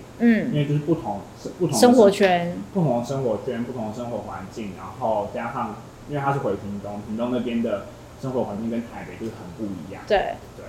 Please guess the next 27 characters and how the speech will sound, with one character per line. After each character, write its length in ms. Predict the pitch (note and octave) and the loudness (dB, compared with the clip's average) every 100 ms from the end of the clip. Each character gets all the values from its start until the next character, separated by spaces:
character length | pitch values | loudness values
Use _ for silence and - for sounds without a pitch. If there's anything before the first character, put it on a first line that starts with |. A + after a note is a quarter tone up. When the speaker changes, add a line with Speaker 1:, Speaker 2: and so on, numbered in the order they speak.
| - | -10
Speaker 2:
所 100 | B2 | -2
以 260 | C3+ A#2+ - - - - - - | 0 0 -4 -14 -18 -18 -20 -8
在 280 | F3+ D#3 C3+ | 0 2 2
这 60 | C3 | 2
样 120 | B2 | 0
的 80 | A2+ | 0
一 40 | |
个 40 | C3+ | -2
状 140 | A2+ | -4
况 260 | C3 - - | -2 -6 -6
下， 220 | B2+ B2+ | -8 -6
大 100 | B2+ | -4
概 160 | A#2 | -2
到 360 | C3+ - - G#2+ - - - | -2 -2 -4 -6 -10 -12 -4
四 140 | B2+ | 0
月 180 | C3 G2+ | 2 2
的 60 | |
时 60 | A2 | -2
候 100 | G#2+ | -4
就 100 | A2 | -4
特 240 | B2+ B2+ - | 0 -2 -2
别 80 | E2+ | -10
明 80 | F2 - - | -14 -14 -14
显。 120 | - - - | -12 -12 0
Speaker 1:
嗯。 60 | |
Speaker 2:
然 200 | A3 F#3 | 0 2
后 320 | C3+ B2 G#2+ | 2 0 0